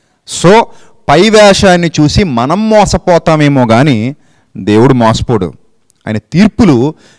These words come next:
న్యాయంగా ఉంటాయి. అందుకే తెలియకుండా సమయం రాకమునుపే ఎప్పుడు కూడా తొందరపడి ఒక మాట మిగిలిపోకూడదు.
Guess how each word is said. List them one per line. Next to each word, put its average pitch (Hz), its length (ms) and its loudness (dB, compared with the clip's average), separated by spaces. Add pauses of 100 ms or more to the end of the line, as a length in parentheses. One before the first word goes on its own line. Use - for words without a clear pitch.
(120)
న్యాయంగా 127 680 -2
ఉంటాయి. 110 340 -6 (200)
అందుకే 107 420 -2 (500)
తెలియకుండా 165 800 2
సమయం 214 520 -2
రాకమునుపే 147 920 -2 (140)
ఎప్పుడు 165 460 -2
కూడా 139 380 -2 (160)
తొందరపడి 143 800 -2 (180)
ఒక 110 160 -8
మాట 110 520 -4 (260)
మిగిలిపోకూడదు. 117 840 -6